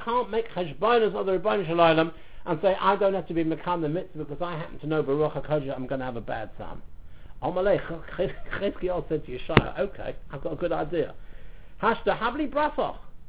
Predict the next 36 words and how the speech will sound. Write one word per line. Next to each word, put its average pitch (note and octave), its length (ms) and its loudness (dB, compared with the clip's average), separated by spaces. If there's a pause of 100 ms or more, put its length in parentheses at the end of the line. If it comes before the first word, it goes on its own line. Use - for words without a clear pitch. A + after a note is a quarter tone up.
(800)
Now B3 200 4
that A3+ 80 -2
you've D#3+ 180 -2
told A3 200 4
me C3+ 100 0
I've C3 140 -2
done C#3 220 0
wrong, C#3+ 1000 4 (300)
give B3 180 10
me C4 120 6
your A#3 180 12
daughter G#3+ 320 10
as D3 100 6
a C3+ 80 8
wife, B2 340 4 (1700)
and C#4 120 0
I'll D#4 100 8
get C4 220 6
children B3+ 340 10
from A#3+ 160 -2
her." B3+ 380 2 (140)
But - 100 -8
he - 60 -10
gives F3 240 0
a F3 40 -2
good A3+ 200 8
reason. C#4 480 0
After G3 260 -4
the D3 80 0
garments F#3 440 2
chustity D#3 840 0 (220)
v'didoch, E3+ 640 6 (320)
v'nachkim D#3 360 -2
min G#3 200 0
bin A3+ 160 8
yidamalu. A#3+ 560 0